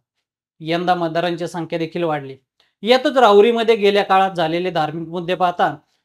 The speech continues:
अल्पसंख्याकांचं मतदान देखील या ठिकाणी वाढलं. असं असलं तरी विखेंच्या बालेकिल्ल्याचा पट्टा असलेल्या राहुरीतून विखेंना चांगला लीड मिळेल असं वातावरण आहे.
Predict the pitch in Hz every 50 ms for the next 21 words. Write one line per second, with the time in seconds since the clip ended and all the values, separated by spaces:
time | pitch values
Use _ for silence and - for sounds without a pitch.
0 | _ - 180 214 226 208 254 240 240 240 226 214 - 233 220 214 226 220 220 214
1 | 214 202 208 202 180 202 196 202 196 185 190 - 208 196 185 175 143 156 147 160
2 | 165 180 185 190 180 151 127 123 120 - _ _ _ _ - 180 - - 254 254
3 | 247 - 254 254 240 254 247 240 196 160 - - _ _ - 175 190 226 220 -
4 | 262 262 247 269 240 233 208 196 208 202 214 214 214 214 208 - 214 208 208 180
5 | - - 185 185 180 180 - 190 190 190 190 180 165 160 165 165 180 180 190 202
6 | 165 147 - - _ _ _ - 170 208 214 220 247 233 240 247 240 240 226 202
7 | 202 196 202 202 202 202 202 202 190 185 180 185 202 180 147 - - _ _ _
8 | - 165 175 - 226 214 208 185 170 - 165 151 143 139 131 123 117